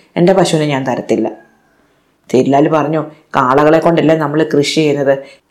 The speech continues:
കൃഷി ചെയ്തില്ലെങ്കിൽ എങ്ങനെ ജീവിക്കും? പാലിൻ്റെ കാര്യം പോട്ടെ, പാലില്ലെങ്കിൽ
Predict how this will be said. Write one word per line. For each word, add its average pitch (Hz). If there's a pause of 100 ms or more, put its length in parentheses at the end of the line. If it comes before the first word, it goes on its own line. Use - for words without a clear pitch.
കൃഷി 151
ചെയ്തില്ലെങ്കിൽ 165
എങ്ങനെ 147
ജീവിക്കും? 147 (440)
പാലിൻ്റെ 139
കാര്യം 135
പോട്ടെ, 131
പാലില്ലെങ്കിൽ 139